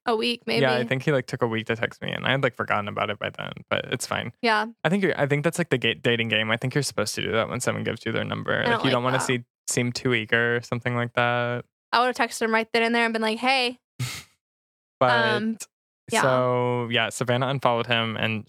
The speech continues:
Speaker 2: she still hasn't followed him back.
Speaker 1: Because it's so awkward. He's gonna be like, "Oh, I thought she already followed me."
Speaker 2: Yeah, <laughs> it's really awkward.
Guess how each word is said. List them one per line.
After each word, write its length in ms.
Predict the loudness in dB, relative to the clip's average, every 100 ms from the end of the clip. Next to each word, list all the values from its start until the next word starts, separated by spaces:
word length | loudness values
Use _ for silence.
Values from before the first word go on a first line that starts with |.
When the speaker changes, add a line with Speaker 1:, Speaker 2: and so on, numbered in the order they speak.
| -4
Speaker 2:
she 80 | -2
still 440 | -2 0 2 2
hasn't 280 | 0 -2 0
followed 260 | 2 2
him 220 | 0 -4 0
back. 100 | 2
Speaker 1:
Because 260 | 2 2 0
it's 80 |
so 120 | 0 2
awkward. 640 | 2 0 0 2 2 2
He's 140 | 0 2
gonna 120 | 2
be 100 | 4
like, 240 | 2 0 2
"Oh, 100 | 2
I 100 | 2
thought 160 | -2
she 100 | 0
already 120 | -2 2
followed 340 | 2 2 0
me." 220 | 0 2
Speaker 2:
Yeah, 360 | 2 2 2 0
<laughs> 120 | 2
it's 140 | 0 -2
really 360 | 2 2 4
awkward. 540 | 2 2 2 2 2